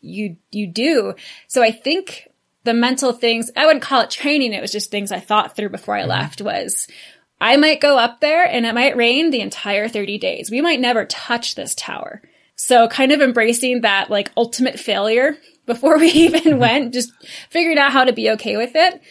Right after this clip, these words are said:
Speaker 1: And then I also had personal goals that I was like,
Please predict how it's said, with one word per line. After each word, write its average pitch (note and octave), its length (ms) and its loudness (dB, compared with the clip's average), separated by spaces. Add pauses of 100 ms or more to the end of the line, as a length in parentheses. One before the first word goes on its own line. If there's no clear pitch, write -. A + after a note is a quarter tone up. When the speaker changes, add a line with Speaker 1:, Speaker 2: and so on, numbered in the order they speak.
(480)
Speaker 1:
And C4+ 140 -2
then C4 120 2
I B3+ 80 4
also B3+ 220 4
had A3+ 260 0
personal A3+ 520 -2
goals B3 520 0
that G#3 360 0 (200)
I G3 140 0
was G3+ 240 -4
like, F#3+ 440 -4